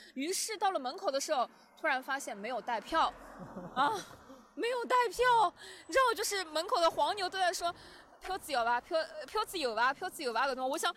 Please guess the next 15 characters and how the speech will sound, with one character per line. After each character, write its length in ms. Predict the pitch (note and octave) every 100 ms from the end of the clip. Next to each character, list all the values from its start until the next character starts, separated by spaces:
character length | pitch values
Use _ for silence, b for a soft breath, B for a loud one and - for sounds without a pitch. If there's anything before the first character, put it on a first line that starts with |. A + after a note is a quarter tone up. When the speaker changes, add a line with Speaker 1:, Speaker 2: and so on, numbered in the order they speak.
| B
Speaker 1:
我 280 | F#4 B4 A#4+
票 180 | - D5 A#4
没 220 | F#4+ G4 B4
有 120 | A4+ F4+
呀， 80 | A#4 A4+ G#4 C#4
<laughs> 360 | E4+ - G#3 G#3
就 140 | G3+
很 1040 | B4 - - - F#5+ F5+ C5+ A#4+ C5 A#4+ A4
难 260 | G4 F#4+
过 380 | A4 A#4 A4+ G4+
哎。 200 | E4+ C#4+ - B B B
OK， 260 | D4 B3 - B B
然 160 | C4
后， 280 | D#4+ F4 D4+ -
嗯， 360 | A#3+ B3 A#3+